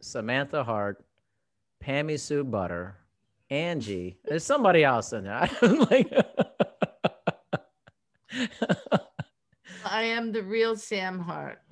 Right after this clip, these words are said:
Speaker 2: That's
Speaker 1: She's
Speaker 2: who
Speaker 1: the
Speaker 2: I
Speaker 1: real
Speaker 2: am
Speaker 1: Sa-,
Speaker 2: now.
Speaker 1: at, at real Sam Hart. I mean, she's <laughs> the real Sam Hart. I mean, what a pleasure. I mean,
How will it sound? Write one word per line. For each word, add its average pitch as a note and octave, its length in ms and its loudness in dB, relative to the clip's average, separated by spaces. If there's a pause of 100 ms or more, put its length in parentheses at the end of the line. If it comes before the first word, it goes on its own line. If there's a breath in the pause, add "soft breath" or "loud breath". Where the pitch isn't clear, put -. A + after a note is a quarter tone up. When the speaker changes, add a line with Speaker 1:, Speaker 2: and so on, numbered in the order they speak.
Speaker 2:
That's F3+ 120 0
Speaker 1:
She's C#3+ 180 2
Speaker 2:
who F#3+ 80 0
Speaker 1:
the C#3+ 60 4
Speaker 2:
I C3 60 0
Speaker 1:
real C3+ 200 4
Speaker 2:
am B2+ 60 2
Speaker 1:
Sa-, C3 160 -4
Speaker 2:
now. - 140 -8
Speaker 1:
at, D3+ 360 2 (100)
at D#3 360 4
real C3 300 2
Sam A2+ 400 -4
Hart. F2+ 480 -6
I A#2+ 60 -10
mean, A#2 120 -6
she's D3+ 220 -4
<laughs> E3+ 60 2
the D#3 60 2 (140)
real - 300 4
Sam - 560 -4
Hart. - 220 -6 (540 loud breath)
I F3+ 80 0
mean, F#3 100 6
what B3 160 8
a F4 60 6
pleasure. B2+ 600 2
I C3+ 140 2
mean, C3+ 560 0